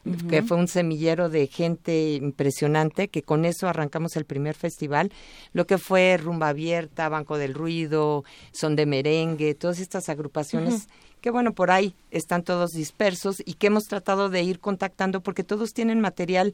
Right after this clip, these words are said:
Speaker 2: importante que difundir y que, y que apreciar, ¿no? Y bueno, en este caso, ya en el caso de Cuba,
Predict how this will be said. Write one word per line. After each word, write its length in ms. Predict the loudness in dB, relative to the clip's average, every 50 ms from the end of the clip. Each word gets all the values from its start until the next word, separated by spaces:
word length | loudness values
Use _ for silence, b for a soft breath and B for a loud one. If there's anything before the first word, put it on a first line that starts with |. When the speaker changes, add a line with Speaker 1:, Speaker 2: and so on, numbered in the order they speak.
| B B B B B B B B B
Speaker 2:
importante 680 | -2 -2 2 4 2 2 4 2 0 0 0 -2 -4 -4
que 140 | -2 -2 -2
difundir 580 | -2 -4 -8 -6 -6 -6 -4 -2 -2 -2 -2
y 100 | -4 -6
que, 340 | -6 -2 0 2 2 2 0
y 160 | -4 -8 -12 -10
que 180 | -4 -2 -2 -2
apreciar, 540 | -2 -2 -6 -6 -4 -4 -2 -2 -2 -2
¿no? 200 | -4 -4 -4 -4 -6 B B B B B B B B
Y 140 | -4 0 4
bueno, 220 | 4 6 6 6
en 100 | 6 4
este 240 | 2 2 0 -4 0
caso, 300 | 2 2 2 2 2 -2
ya 180 | -2 0 2
en 100 | 2 2
el 100 | 0 -2
caso 320 | 0 -2 -2 -2 0 -2 -2
de 100 | -4 -4
Cuba, 500 | -2 -2 -2 0 2 2 2 2 2 -2